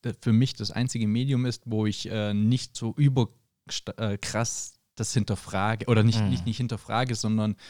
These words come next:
Speaker 1: wenn sie mal was falsch sagen, das denen ankreide.
Speaker 2: Ja.
Speaker 1: Wenn jetzt, äh, keine Ahnung, in irgendeinem, äh, in irgendeiner Talkrunde im Fernseher, also eben wenn irgendwas im Fernseher kommt oder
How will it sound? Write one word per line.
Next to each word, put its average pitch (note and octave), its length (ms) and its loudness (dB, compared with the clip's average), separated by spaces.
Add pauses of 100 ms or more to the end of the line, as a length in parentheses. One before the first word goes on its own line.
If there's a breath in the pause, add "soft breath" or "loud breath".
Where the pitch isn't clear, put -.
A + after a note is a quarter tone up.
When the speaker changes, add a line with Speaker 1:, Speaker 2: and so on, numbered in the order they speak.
(120)
Speaker 1:
wenn A2 180 4
sie A2 80 0
mal G2 160 2
was - 240 -6 (160)
falsch G#2 240 0
sagen, G#2 480 0 (360 soft breath)
das - 140 -4
denen F#2+ 200 -2
ankreide. F#2+ 640 -2 (160)
Speaker 2:
Ja. F#2+ 340 0
Speaker 1:
Wenn G#2 400 2
jetzt, - 280 -2
äh, G2+ 100 -6
keine G2 280 0
Ahnung, G#2+ 220 2
in F#2+ 260 2
irgendeinem, G2+ 600 0 (480)
äh, F#2 680 -4
in G2+ 100 0
irgendeiner G#2 440 0
Talkrunde A2 960 2
im G2+ 220 -2
Fernseher, G#2+ 640 2
also G2+ 240 -2
eben G#2 220 4
wenn G2 180 2
irgendwas G#2 280 2
im F#2+ 80 0
Fernseher A2+ 480 2
kommt A2 380 2
oder F#2+ 280 0